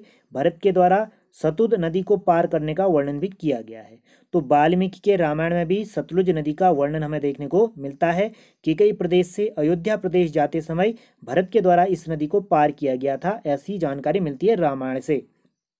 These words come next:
महाभारत में पंजाब की नदियों के बारे में जानकारी मिलती है, जो कि रावी, ब्यास, झेलम, चेनाब नदियाँ प्रवाहित होती हैं। तो इनके साथ साथ सतुद यानी कि सतलुज नदी का वर्णन भी महाभारत में हमें देखने को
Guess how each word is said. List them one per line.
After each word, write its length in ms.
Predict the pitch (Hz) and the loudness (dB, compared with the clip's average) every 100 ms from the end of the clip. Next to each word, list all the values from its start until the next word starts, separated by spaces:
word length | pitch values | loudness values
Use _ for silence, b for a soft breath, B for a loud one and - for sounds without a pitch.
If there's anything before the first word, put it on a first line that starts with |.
| _ _ b b b - | _ _ b b b -6
महाभारत 640 | 143 147 185 185 202 214 | -4 0 4 4 4 2
में 280 | 214 226 233 B B _ | 0 -2 -4 B B _
पंजाब 380 | 147 156 185 190 | -2 0 2 2
की 260 | 190 - - _ _ _ _ | 0 -8 -10 _ _ _ _
नदियों 300 | 147 - 180 | -6 -2 -2
के 160 | 185 202 | 0 2
बारे 240 | 185 185 | 4 2
में 200 | 196 196 | 0 -2
जानकारी 400 | 170 175 180 180 | -2 -2 2 2
मिलती 320 | 185 185 185 170 | 2 -2 -4 -4
है, 260 | 190 208 b b b 135 | -2 -4 b b b -2
जो 140 | 151 | -2
कि 280 | 156 190 180 | 0 2 2
रावी, 800 | 139 147 160 180 185 190 196 - - | 4 4 4 2 0 0 -4 -10 -14
ब्यास, 640 | 120 147 160 175 180 - - - | 0 2 4 4 2 -2 -18 -20
झेलम, 460 | 120 127 160 185 190 | -8 -2 0 0 -2
चेनाब 460 | 180 151 156 175 | -4 -4 -2 -2
नदियाँ 460 | 175 180 180 185 - b b - | -2 0 0 -2 -8 b b -6
प्रवाहित 320 | 143 160 175 | 0 2 2
होती 200 | 180 190 | -2 -2
हैं। 280 | 190 226 226 B B B B 196 | -4 -4 -8 B B B B 4
तो 340 | 196 208 208 _ _ 214 | 6 6 2 _ _ -4
इनके 280 | 208 269 | 0 0
साथ 220 | 247 226 226 | 0 -2 -2
साथ 260 | 240 240 | 0 0
सतुद 480 | 240 - 180 240 175 | 0 -2 0 0 0
यानी 380 | 147 156 175 190 | -2 0 -2 -2
कि 140 | 233 | -4
सतलुज 400 | 233 156 160 214 | -2 -2 0 0
नदी 220 | 185 175 180 | 0 0 2
का 160 | 185 | 4
वर्णन 340 | 165 165 165 165 | 4 2 0 -2
भी 140 | 220 | -2
महाभारत 540 | 196 160 156 147 143 | -2 -2 0 2 0
में 100 | 156 | -4
हमें 160 | 151 156 | -6 -4
देखने 260 | 143 143 147 | -6 -6 0
को 220 | 240 | 0